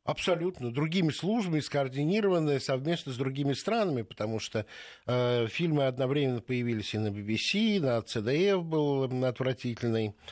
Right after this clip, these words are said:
э, фильм, э, позорным образом сделанный. Так что это, это немножко разные истории. Но то, что, э,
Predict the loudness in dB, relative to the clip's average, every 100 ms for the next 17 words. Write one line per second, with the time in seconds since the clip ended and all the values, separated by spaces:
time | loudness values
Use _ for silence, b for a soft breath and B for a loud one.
0 | B B -6 -2 0 2 2 0 -2 -2
1 | 0 2 2 2 2 0 0 0 -2 -2
2 | -2 0 0 -2 -2 -4 -4 -4 -6 -2
3 | 0 0 0 -2 -4 B B B -6 -6
4 | -2 -2 0 -2 0 0 0 0 0 0
5 | 0 2 2 2 0 0 2 2 2 0
6 | 0 0 0 2 2 0 -2 -2 -2 -6
7 | B B B 0 2 2 2 2 0 -2
8 | -4 -6 -10 -12